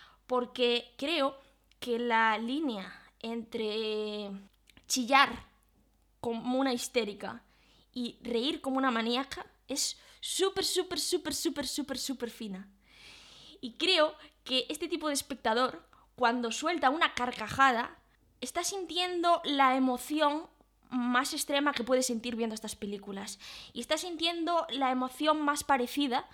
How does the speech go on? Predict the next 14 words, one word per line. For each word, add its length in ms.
que 100
sienten, 960
eh, 420
el 100
resto 280
de 60
espectadores 600
cuando 240
ven 140
estas 240
películas. 540
Y 80
por 140
eso 260